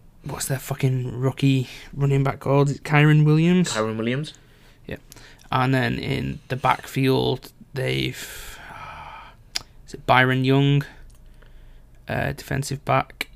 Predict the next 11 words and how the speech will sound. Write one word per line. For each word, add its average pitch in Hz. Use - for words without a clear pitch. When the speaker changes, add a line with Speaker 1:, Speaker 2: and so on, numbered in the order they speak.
Speaker 1:
and 127
there's 131
another 131
young 135
cornerback 127
as 123
well 127
that 120
they've 127
got 123
in. 110